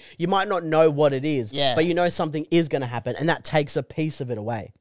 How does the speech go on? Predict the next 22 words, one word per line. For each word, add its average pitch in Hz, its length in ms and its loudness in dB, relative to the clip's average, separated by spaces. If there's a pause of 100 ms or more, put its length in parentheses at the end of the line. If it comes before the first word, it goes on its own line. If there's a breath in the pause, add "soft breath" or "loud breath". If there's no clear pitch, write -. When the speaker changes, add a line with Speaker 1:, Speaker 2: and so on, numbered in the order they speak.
(320)
Speaker 2:
The, - 280 -2
exactly, 135 720 -2
dude. 135 260 -4
The 131 120 -4
whole 160 200 4
time 180 320 2
I 156 80 2
was 139 180 -2
waiting 139 500 0 (420 soft breath)
for 139 160 0
that 127 260 2
weird 139 320 0
guy 131 320 4
to, - 200 -4
like, 120 280 0
knock 123 320 -2
on 135 100 0
the 127 80 -4
door 127 260 -2
and 131 80 -4
be 127 80 -2
like, 117 240 -2